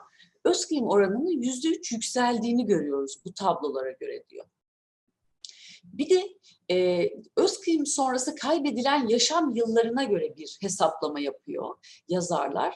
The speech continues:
O hesaplamaya göre de gene yüzde üçten daha fazla oranda öz kıyımda bir artış olduğunu tespit ediyorlar. E,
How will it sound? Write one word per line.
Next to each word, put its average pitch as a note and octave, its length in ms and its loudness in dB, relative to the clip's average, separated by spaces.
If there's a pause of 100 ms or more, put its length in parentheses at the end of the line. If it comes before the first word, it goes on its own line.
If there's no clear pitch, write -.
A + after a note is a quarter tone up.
(420)
O E4 180 -2
hesaplamaya E4 680 2
göre B3+ 360 0
de A3 60 4
gene C#4 340 2
yüzde A3+ 400 -6
üçten E4+ 600 -2
daha B3+ 200 0 (100)
fazla F3+ 320 2
oranda E3+ 520 0
öz D#4+ 240 -4
kıyımda G#3 440 -6
bir D#4+ 200 -4 (380)
artış G#3+ 420 2
olduğunu C#3 400 -4
tespit - 420 -12
ediyorlar. - 640 -8 (2250)
E, G#3 80 4